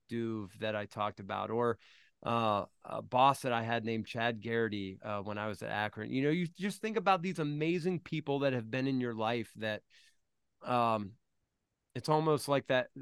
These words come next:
you know, the movie Mister Holland's Opus. You know, not everyone gets a, a huge, uh, you know, ceremony at the end of it. Some people, you know, just, just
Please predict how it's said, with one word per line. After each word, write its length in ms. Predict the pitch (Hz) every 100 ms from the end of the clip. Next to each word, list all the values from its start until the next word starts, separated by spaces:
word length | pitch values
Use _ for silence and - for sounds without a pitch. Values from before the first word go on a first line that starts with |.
| -
you 140 | 139 127
know, 120 | 120
the 100 | 117
movie 320 | 123 131 127
Mister 340 | 127 123 127
Holland's 420 | 113 123 120 117 117
Opus. 400 | 120 107 95 113
You 80 |
know, 120 | 113 117
not 240 | 123 131
everyone 540 | 135 131 123 123 123
gets 260 | 120 123 -
a, 260 | 123 117 - - - _ _ -
a 180 | 139 127
huge, 760 | - 156 156 151 147 113 - -
uh, 400 | 139 131 127 123 117 _ _ -
you 120 | 131
know, 280 | 123 120 117 _ _
ceremony 640 | - 151 143 139 139 139
at 100 | 127
the 120 | 131
end 120 | 131 139
of 100 | 117
it. 160 | 110 -
Some 280 | - 135
people, 380 | 123 131 123 127
you 120 | 123
know, 180 | 123 120
just, 340 | 117 117 - - _ - -
just 220 | 117